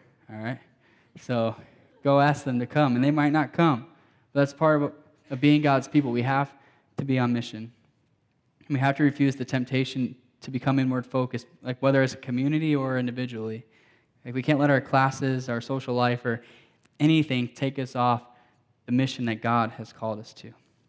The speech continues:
All right, so the main idea tonight, again, is this. You know, summing it all up tonight.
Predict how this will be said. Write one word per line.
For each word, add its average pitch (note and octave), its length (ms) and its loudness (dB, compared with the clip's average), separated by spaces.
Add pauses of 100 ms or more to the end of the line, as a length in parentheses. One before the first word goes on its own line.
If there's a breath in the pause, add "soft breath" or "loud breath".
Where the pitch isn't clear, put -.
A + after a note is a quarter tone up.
(440)
All A2+ 60 -8
right, A2+ 140 -2
so A2+ 280 -4 (640 soft breath)
the B2+ 60 -6
main C#3 180 6
idea C#3+ 320 4
tonight, B2+ 360 -2
again, A#2+ 280 -4
is A2 200 -8
this. G#2+ 480 -12 (1300)
You A2 60 -16
know, - 20 -16
summing C3 300 -2
it B2 60 -2
all A#2 240 0
up A2+ 320 -8
tonight. G#2+ 360 -12